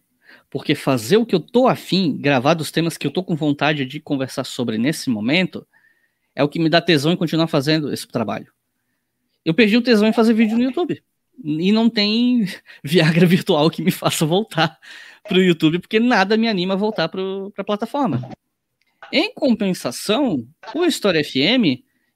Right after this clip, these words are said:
eu gravo literalmente só os temas que eu tô afim, e toda vez que eu, vai sair um episódio novo, eu fico ansioso que nem uma criança que sabe que vai ganhar um presente.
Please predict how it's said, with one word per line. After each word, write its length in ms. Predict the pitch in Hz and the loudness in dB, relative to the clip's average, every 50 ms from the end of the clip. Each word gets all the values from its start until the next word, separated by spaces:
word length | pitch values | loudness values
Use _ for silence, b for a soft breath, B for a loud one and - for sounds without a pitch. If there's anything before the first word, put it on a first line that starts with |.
| _ | _
eu 80 | 196 208 | -4 0
gravo 300 | 220 226 226 226 214 220 | 2 4 4 4 4 2
literalmente 640 | 220 277 294 - 370 269 247 220 214 208 202 - 180 | 2 2 2 2 2 2 2 2 2 0 -2 -4 -8
só 340 | - - - - 269 320 415 | -10 -8 -4 0 0 0 0
os 120 | - - | 0 -2
temas 300 | - 294 269 262 262 - | -2 0 2 2 2 0
que 80 | - 240 | 0 -2
eu 60 | 226 | -2
tô 140 | - 208 190 | 0 2 0
afim, 380 | 170 - - - 156 214 - - _ _ _ _ _ _ _ _ _ _ _ _ _ _ _ _ _ _ _ _ _ _ _ _ _ _ _ _ _ _ - | 0 0 -4 -6 -6 -6 -6 -8 _ _ _ _ _ _ _ _ _ _ _ _ _ _ _ _ _ _ _ _ _ _ _ _ _ _ _ _ _ _ -4
e 100 | 254 294 | -4 -4
toda 400 | - _ _ 349 392 415 381 311 | -4 _ _ 2 4 6 4 4
vez 220 | 294 285 - - | 4 2 2 2
que 120 | - - | 2 2
eu, 400 | 262 247 247 240 226 226 214 190 185 | 2 2 2 2 0 -2 -2 -4 -2
vai 180 | 196 208 254 - | 0 2 2 2
sair 160 | - - 247 | 2 2 2
um 60 | 233 | 2
episódio 400 | 233 233 196 175 202 196 180 170 | 2 0 2 2 2 2 2 2
novo, 280 | 170 208 277 233 190 196 | 2 2 2 4 4 2
eu 80 | 220 | 2
fico 220 | - - 247 - 269 | 0 0 -2 2 2
ansioso 340 | 247 - - 240 254 247 - | 2 2 4 2 2 2 2
que 120 | - 240 | 2 0
nem 80 | 220 233 | 0 2
uma 100 | 262 269 | 0 -2
criança 500 | - - 240 226 214 214 220 220 262 240 | -2 -2 0 2 2 2 2 0 -2 -6
que 120 | - _ _ _ | -10 _ _ _
sabe 260 | - - 214 214 208 | -4 -2 -2 -2 0
que 80 | - 220 | 0 0
vai 140 | 220 214 214 | 2 2 2
ganhar 120 | 202 208 | 2 2
um 60 | 214 | 2
presente. 540 | 202 226 226 220 214 233 226 180 - - - | 4 4 4 4 4 2 0 -2 -4 -8 -16